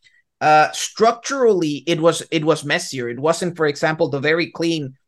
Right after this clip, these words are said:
lines of two that you would see under an Emery team. And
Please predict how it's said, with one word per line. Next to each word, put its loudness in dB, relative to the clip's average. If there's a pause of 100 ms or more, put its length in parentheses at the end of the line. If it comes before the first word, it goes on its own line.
(160)
lines -2
of -6
two 0
that -4
you -4
would -6
see -2
under -2
an -4
Emery -4
team. -8 (240)
And -2